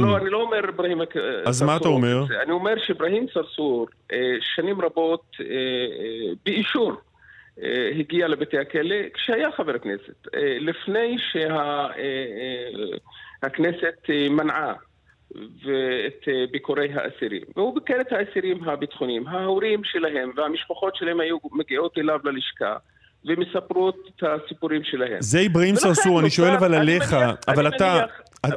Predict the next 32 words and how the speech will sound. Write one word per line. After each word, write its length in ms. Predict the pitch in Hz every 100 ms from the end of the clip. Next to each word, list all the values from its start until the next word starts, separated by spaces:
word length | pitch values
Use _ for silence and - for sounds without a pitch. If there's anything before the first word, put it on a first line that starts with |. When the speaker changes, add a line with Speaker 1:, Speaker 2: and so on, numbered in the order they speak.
| -
Speaker 1:
ולכן 140 | 202
Speaker 2:
היית, 280 | 185 190 240
Speaker 1:
אני 80 | 214
מניח 320 | 220 240 226
Speaker 2:
אתה 180 | 170 190
היית 220 | 175 196
הולך, 360 | 208 190 202 214
Speaker 1:
שנוצר 180 | 202
הקשר 260 | 185 - 190
Speaker 2:
אתה 160 | - 175
היית 200 | 175 208
Speaker 1:
הזה. 80 |
Speaker 2:
הולך 280 | 190 190 196
לקבל 420 | 202 190 165 180
את 80 | 190 -
פניו 260 | 175 185
של 120 | 160
מחבל 420 | 180 175 175 180 175
כזה 220 | 185 170
רוצח 380 | 165 165 185 -
שמגיע 400 | 175 160 175 180
הביתה? 460 | 170 180 170 190 160 - _ _ _ _ -
Speaker 1:
אה, 60 | 180 180 180 180 - -
תראה, 200 | 175 117 - - _ -
אה, 40 |
אה, 840 | 139 135 107 107 131 127 120 92 107
שאלה 460 | - 151 190 202 202
כזאת 440 | 170 151 170 170 165 - -
אפשר 300 | 160 - 170 165
להפנות 520 | 151 147 - 156 151 -
בכל 260 | - 180 165
רגע, 280 | 139 123